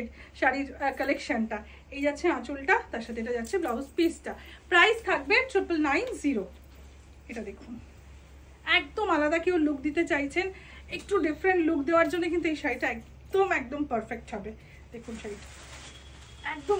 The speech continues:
গায়ের সাথে লেগে থাকবে, ভীষণ বডি হাগিং একটা শাড়ি। जस्ट देखो, टिश्यू शा-, एकदम टिश्यू खड्डी मैं दिखा रही हूँ।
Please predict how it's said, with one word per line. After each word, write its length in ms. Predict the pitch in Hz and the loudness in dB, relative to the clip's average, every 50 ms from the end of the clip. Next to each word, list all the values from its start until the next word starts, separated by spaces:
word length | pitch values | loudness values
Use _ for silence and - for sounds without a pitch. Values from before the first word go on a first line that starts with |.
| 320 | 2
গায়ের 200 | 320 269 277 285 - | 0 0 0 0 -2
সাথে 140 | 349 - 339 311 277 | -4 -4 -2 -2 0
লেগে 160 | 269 294 294 320 | -2 -2 0 0
থাকবে, 200 | 320 294 320 339 285 | 0 0 0 -2 -2
ভীষণ 340 | 285 285 - 339 370 381 392 370 349 | -4 -6 -4 -2 0 0 0 2 2
বডি 200 | 269 240 - 302 320 | 0 2 2 0 0
হাগিং 200 | 320 294 285 311 320 311 | 2 0 0 0 0 -2
একটা 140 | 311 - 311 - | -2 -4 -6 -4
শাড়ি। 220 | 285 285 277 311 381 381 - - - - - - - - - - - - - - - - - | -4 -2 0 0 -2 -2 -4 -10 -18 -20 -20 -20 -20 -20 -20 -20 -20 -20 -20 -20 -18 -12 -10
जस्ट 180 | - - - | -10 -10 -10
देखो, 240 | - - - - - - - - - - - - - - - - - - - - - | -14 -18 -18 -20 -20 -20 -20 -20 -18 -18 -18 -18 -18 -18 -20 -20 -20 -20 -20 2 8
टिश्यू 520 | 370 381 381 - - 415 415 427 427 427 - - - | 8 8 8 8 6 4 4 4 4 0 -4 -8 -2
शा-, 360 | - 285 269 277 277 285 - | 2 4 4 4 4 2 0
एकदम 420 | 330 311 294 277 339 339 370 370 359 | -2 -4 -2 0 0 2 2 2 2
टिश्यू 480 | - 370 359 370 - 403 415 415 415 - - - - - - - | 4 2 2 6 6 6 6 6 2 -2 -8 -14 -16 -16 -8 0
खड्डी 280 | - 320 302 277 349 349 | 2 2 4 6 6 6
मैं 220 | 349 349 339 320 285 | 8 6 6 6 4
दिखा 260 | 302 285 - 302 330 | 2 2 2 0 2
रही 120 | 302 349 | 4 4
हूँ। 100 | 392 403 | 4 4